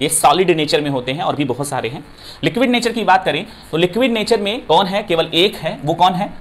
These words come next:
अभी, अभी हमने बताया भी आप लोगों को, Bromine, ठीक है? ब्रोमीन लिक्विड, अ, नेचर में होता है और एक, एक type का क्या है ये? नॉन मेटल्स है। गैस के form में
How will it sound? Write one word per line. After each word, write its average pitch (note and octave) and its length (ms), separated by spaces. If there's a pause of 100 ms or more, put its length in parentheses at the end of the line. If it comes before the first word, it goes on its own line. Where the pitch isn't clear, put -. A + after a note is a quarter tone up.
अभी, D3 160
अभी F3 100
हमने E3 180
बताया C#3+ 320
भी F3 120
आप C3+ 140
लोगों A#2+ 180
को, D#3 160 (420)
Bromine, D#3 460 (680)
ठीक E3 140
है? - 60 (420)
ब्रोमीन D#3+ 480 (160)
लिक्विड, F3 460
अ, C3 260
नेचर D#3 280
में F3+ 80
होता D#3+ 200
है G#3+ 60
और C4 100
एक, F3 100
एक - 200
type D#3+ 180
का D#3+ 60
क्या D3 160
है D#3+ 120
ये? C4 120 (240)
नॉन E3 220
मेटल्स F3 340
है। - 260 (180)
गैस F3 300
के C#4 80
form G#3 220
में B3 160